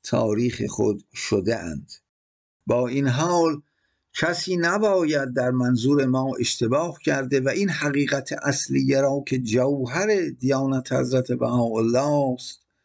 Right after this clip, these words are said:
سوء تعبیر نماید. مبدأ ملکوتی تمام انبیای الهی و از آن جمله حضرت مسیح و رسول الله که دو مظهر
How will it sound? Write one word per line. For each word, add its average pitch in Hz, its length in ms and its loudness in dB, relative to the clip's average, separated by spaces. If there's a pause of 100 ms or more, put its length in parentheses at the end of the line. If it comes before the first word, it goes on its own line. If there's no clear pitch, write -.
(380)
سوء - 460 0
تعبیر 120 640 2
نماید. 90 360 -8 (1080)
مبدأ 156 720 2
ملکوتی 165 760 0
تمام 156 500 -2
انبیای 143 720 0
الهی 113 540 0 (120)
و 123 60 0
از 131 240 0
آن 180 160 0
جمله 143 360 0
حضرت 117 360 -2
مسیح 120 680 -2
و 135 60 0
رسول 127 500 0
الله 120 420 2 (500)
که 156 180 2
دو 208 260 2
مظهر 170 640 0